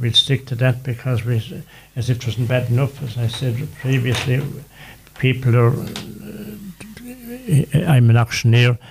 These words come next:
they're in nearly double numbers every day looking for a house to rent, property to rent, all kinds of things. And now we hear the government saying that the people from Ukraine who are in the country for three weeks,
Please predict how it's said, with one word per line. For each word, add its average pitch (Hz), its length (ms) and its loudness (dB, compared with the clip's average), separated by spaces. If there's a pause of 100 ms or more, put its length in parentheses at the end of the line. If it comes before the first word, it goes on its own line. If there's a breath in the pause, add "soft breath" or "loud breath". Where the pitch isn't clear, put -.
(120)
they're 113 200 2
in - 1120 -4
nearly 117 320 4
double 117 260 4
numbers 120 440 4
every 117 240 4
day 117 220 4
looking 117 260 2
for 120 120 0
a - 20 6
house 120 240 4
to - 120 -4
rent, 117 220 4
property 120 360 0
to - 140 -4
rent, - 200 2
all 123 180 2
kinds 117 300 0
of 113 60 -12
things. 123 360 -4 (640 loud breath)
And 123 320 -2
now 123 160 0
we 117 160 0
hear 120 100 2
the 113 160 -2
government 113 540 0 (420 loud breath)
saying 120 360 2
that 110 120 -8
the - 60 -12
people 123 420 -2
from 127 240 -2
Ukraine 123 640 0 (400 loud breath)
who 123 80 2
are 117 100 6
in 117 120 6
the 113 80 4
country 120 360 2
for 127 140 -2
three 123 260 2
weeks, 120 440 2